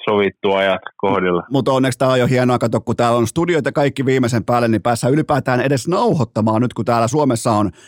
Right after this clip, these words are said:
Speaker 2: yö, sulla on siellä päivä, joten mitenkäs siellä on nyt, totta kai playoffit alkaa kohta, niin, äh, sulla on ihan, onko jopa ihan vapaa viikonloppu, niin mitä on, mitä on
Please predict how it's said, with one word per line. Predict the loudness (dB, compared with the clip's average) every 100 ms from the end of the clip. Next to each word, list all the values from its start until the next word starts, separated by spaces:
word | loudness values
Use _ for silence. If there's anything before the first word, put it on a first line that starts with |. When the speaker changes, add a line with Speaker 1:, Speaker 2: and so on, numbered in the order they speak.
| -20 -4
Speaker 2:
yö, | 0 0 0
sulla | 0 0 0
on | 0
siellä | 0 0
päivä, | 0 0 0
joten | 0 0 -2
mitenkäs | -2 -4 -2
siellä | 0 0
on | 0
nyt, | -2
totta | -2 -4 -4
kai | -2 -2
playoffit | 0 -2 -2 -2
alkaa | -2 0 -2
kohta, | 0 -2 0
niin, | 0 0 -4 -14 -8 -4
äh, |
sulla | 0 0
on | 2
ihan, | 2 0 0
onko | -2 -2 -6 -6
jopa | -4 -2
ihan | -2 -2 -2
vapaa | -2 0 0
viikonloppu, | 0 0 0 0 -2 0
niin | 0
mitä | 0 0
on, | 2 -2 -2
mitä | -4 -2 0
on | 0